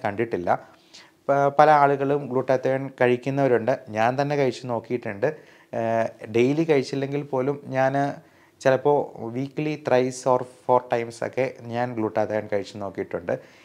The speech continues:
എനിക്ക് അങ്ങനെ ഒരു സൈഡ് ഇഫക്റ്റ് വ്യക്തിപരമായിട്ട് ഫീൽ ചെയ്തിട്ടില്ല. മറിച്ച് നമുക്ക് വെയിറ്റ് കുറയ്ക്കാനായിട്ടും ലി-, ഫാറ്റി ലിവർ റിവേഴ്സ് ചെയ്യാനായിട്ടും ഒക്കെ അത് ഹെൽപ്പ് ചെയ്തിട്ടുണ്ട് എന്നുള്ളതാണ് എൻ്റെ പേഴ്സണൽ ആയിട്ടുള്ള അനുഭവം.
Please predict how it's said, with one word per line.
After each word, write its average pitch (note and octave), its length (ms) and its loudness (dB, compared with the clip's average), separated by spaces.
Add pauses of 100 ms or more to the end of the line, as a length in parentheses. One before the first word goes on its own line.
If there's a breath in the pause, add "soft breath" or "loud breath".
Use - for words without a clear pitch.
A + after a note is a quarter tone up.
(120)
എനിക്ക് D3 180 -4
അങ്ങനെ C#3 200 0
ഒരു C3 80 -2
സൈഡ് A#2 240 -2
ഇഫക്റ്റ് A2+ 340 -6
വ്യക്തിപരമായിട്ട് A#2+ 640 0
ഫീൽ G2+ 240 -6
ചെയ്തിട്ടില്ല. E2+ 560 -6 (640 loud breath)
മറിച്ച് F3+ 380 6 (100)
നമുക്ക് D3+ 180 0
വെയിറ്റ് D3+ 360 2
കുറയ്ക്കാനായിട്ടും C#3+ 800 2 (120)
ലി-, A2+ 280 0
ഫാറ്റി A2+ 280 4
ലിവർ C#3+ 260 -2 (100)
റിവേഴ്സ് A#2+ 320 0
ചെയ്യാനായിട്ടും A#2+ 540 -4
ഒക്കെ A#2 220 -4
അത് A#2+ 160 0
ഹെൽപ്പ് C#3+ 280 -2
ചെയ്തിട്ടുണ്ട് B2 480 0
എന്നുള്ളതാണ് G2 540 -4 (400 loud breath)
എൻ്റെ D3 300 0 (180)
പേഴ്സണൽ A2 400 -2
ആയിട്ടുള്ള G2+ 300 -4
അനുഭവം. E2 380 -4